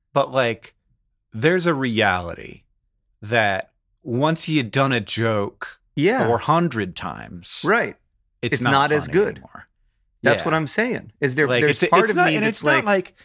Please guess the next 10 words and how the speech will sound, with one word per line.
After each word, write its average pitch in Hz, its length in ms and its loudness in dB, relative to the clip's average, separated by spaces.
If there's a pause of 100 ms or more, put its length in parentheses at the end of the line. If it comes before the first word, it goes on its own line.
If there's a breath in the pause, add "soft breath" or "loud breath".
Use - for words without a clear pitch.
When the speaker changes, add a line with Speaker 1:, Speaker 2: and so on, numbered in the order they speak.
(140 soft breath)
Speaker 1:
it's 196 160 -2
not 277 240 0
a 180 160 4
joke. 120 600 0
It's 156 160 -2
a 156 40 0
chance - 500 -2
to 175 160 0
make 143 360 -2
jokes. 208 580 -2